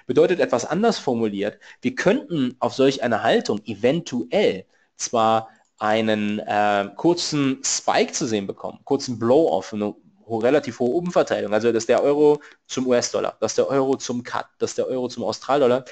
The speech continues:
eventuell ganz besonders zum U-S-Dollar wohlgemerkt, weil da haben wir ja gerade schon auf der Stunde gesehen, da gibt's ja offensichtlich einen relativ starken, äh, Bereich. Hier, ähm, der sich da herauskristallisiert hat um ungefähr eins dreizehn, zwölf achtzig dreizehn. Also sprich hier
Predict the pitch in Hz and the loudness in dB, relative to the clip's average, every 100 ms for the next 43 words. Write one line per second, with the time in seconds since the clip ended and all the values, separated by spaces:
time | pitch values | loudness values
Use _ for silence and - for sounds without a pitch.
0 | - - 127 127 196 196 156 143 175 156 | -20 -4 0 2 4 4 4 2 0 0
1 | 143 143 143 - 139 139 131 147 165 - | 2 2 0 -2 -2 0 2 2 2 0
2 | - 101 101 101 101 110 147 _ - - | 0 0 -2 -2 -2 -2 -4 _ -20 -10
3 | 120 117 127 139 127 117 131 131 113 107 | -2 0 2 2 2 4 0 -2 -4 -4
4 | - 151 131 101 104 131 - - _ _ | -4 -6 -4 -2 0 -2 -6 -20 _ _
5 | 120 - 113 110 104 123 - - 92 - | -8 -2 -2 -2 -4 -2 -4 -8 -12 -12
6 | - 120 123 117 - - 104 104 92 80 | -4 -2 -2 -4 -14 -6 -4 -4 -10 -18
7 | _ _ 95 92 95 95 - 135 170 - | _ _ -16 -12 -10 -8 -8 -8 -12 -20
8 | _ _ _ _ _ _ _ 107 120 151 | _ _ _ _ _ _ _ -20 -20 -20
9 | _ _ _ _ _ _ _ _ _ _ | _ _ _ _ _ _ _ _ _ _
10 | _ _ _ - 113 110 - _ _ - | _ _ _ -8 -4 -4 -6 _ _ -4
11 | 104 104 117 110 120 110 117 123 120 - | -2 0 0 0 0 2 0 -4 -4 -2
12 | 110 104 117 113 - 156 170 135 120 - | -2 -2 -2 -4 -6 -8 -6 -4 -4 -4
13 | 120 - 104 110 - 90 127 123 127 - | -8 -6 -2 -2 -4 -4 -2 0 -2 -6
14 | 123 - - 110 - 64 57 - 110 107 | -8 -6 -4 -4 -4 -10 -14 -6 -2 0
15 | 113 117 - - 117 104 - 135 151 | 2 0 -4 -6 -4 -4 0 0 -2